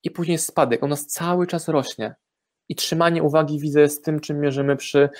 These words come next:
aktywnościach, e, właśnie, e, Boże, live'owych. I teraz, ja zawsze staram się najbardziej wyróżnić tych, którzy są do samego końca.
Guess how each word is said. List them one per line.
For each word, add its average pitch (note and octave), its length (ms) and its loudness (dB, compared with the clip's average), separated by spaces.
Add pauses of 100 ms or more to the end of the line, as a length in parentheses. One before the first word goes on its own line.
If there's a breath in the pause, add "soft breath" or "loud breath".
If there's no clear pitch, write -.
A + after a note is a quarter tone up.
(260 loud breath)
aktywnościach, D3 960 0 (400)
e, D3+ 680 4
właśnie, E3 600 2 (1160)
e, C3+ 680 -2
Boże, C3 200 2
live'owych. C#3+ 420 6 (720 loud breath)
I D#3 60 -4
teraz, F3 360 4 (320)
ja C#3 120 6
zawsze F3+ 180 4
staram F3+ 240 4
się - 140 -4
najbardziej E3+ 420 2
wyróżnić E3 480 0
tych, E3 180 -2
którzy D#3 160 -2
są E3 80 -4
do D#3+ 60 -2
samego D#3+ 280 -2
końca. C3 480 2